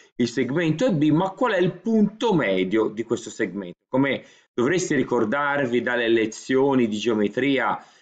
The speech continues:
eh, del primo anno, il punto medio appunto è, è in un segmento, il punto si trova esattamente a metà tra i due estremi. Ora, non ci vuole molto per capire che questo punto medio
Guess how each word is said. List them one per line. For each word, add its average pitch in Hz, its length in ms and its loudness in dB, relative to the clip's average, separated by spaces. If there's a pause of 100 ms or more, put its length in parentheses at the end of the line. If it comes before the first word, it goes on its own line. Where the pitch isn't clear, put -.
(120)
eh, 110 220 0
del 110 160 2
primo 180 320 2
anno, 123 340 2
il 110 120 0
punto 156 520 2
medio 127 440 2
appunto 113 460 -2
è, - 180 -2
è 127 400 -4 (320)
in 113 80 0
un 120 60 2
segmento, 120 440 2
il 117 60 0
punto 120 180 0
si 104 160 -2
trova 113 360 0
esattamente 123 800 0
a 113 80 0
metà 127 840 0 (280)
tra 123 180 -2
i 117 100 0
due 107 200 2
estremi. 107 640 -2 (340)
Ora, 135 440 0 (200)
non 107 120 -4
ci 135 120 0
vuole 156 220 2
molto 135 380 2
per 117 200 0
capire 127 560 0
che 110 180 -4
questo 120 300 -2
punto 127 380 0
medio 117 560 0